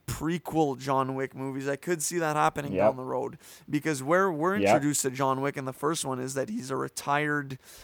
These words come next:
Speaker 1: assassin. Is it even mentioned
Speaker 2: Yep.
Speaker 1: where, like, what his creed is,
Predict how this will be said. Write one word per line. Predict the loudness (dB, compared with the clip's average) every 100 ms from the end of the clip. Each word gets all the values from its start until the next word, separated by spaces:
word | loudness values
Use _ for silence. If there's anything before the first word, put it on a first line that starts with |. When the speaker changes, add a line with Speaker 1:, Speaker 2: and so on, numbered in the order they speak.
| -20 _ _ _ -20 -20 -20 -10
Speaker 1:
assassin. | -6 -2 0 0 0 -2 -4 -4 -10 -4
Is | 0
it | 0
even | 0 -2 -2
mentioned | -4 -4 -4 -2 0
Speaker 2:
Yep. | 2
Speaker 1:
where, | 2 2 -2
like, | -6 -2
what | 0 2
his | 2 -2 -8 -12
creed | -10 -8 -6 -6 -4
is, | -2 0 -2 -4 -8